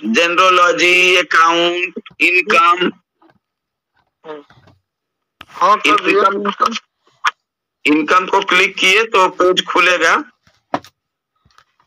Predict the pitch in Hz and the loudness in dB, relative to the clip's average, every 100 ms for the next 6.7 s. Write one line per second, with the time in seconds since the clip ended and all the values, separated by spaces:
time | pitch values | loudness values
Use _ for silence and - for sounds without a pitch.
0 | _ _ _ _ _ _ _ - - - | _ _ _ _ _ _ _ -10 -8 -2
1 | 135 143 160 170 156 156 - 151 151 - | 0 0 2 0 2 0 0 0 -6 -14
2 | _ _ _ _ _ _ _ _ _ 165 | _ _ _ _ _ _ _ _ _ 2
3 | 165 147 196 196 233 214 208 196 - - | 2 2 -2 0 0 0 2 2 0 -2
4 | 214 202 214 202 151 - - - - - | 0 0 0 -2 0 0 -2 -8 -16 -16
5 | _ - 156 180 190 202 214 220 196 226 | _ -6 -2 0 0 0 0 0 0 0
6 | 214 214 208 - 165 160 196 | -2 0 -2 0 0 0 0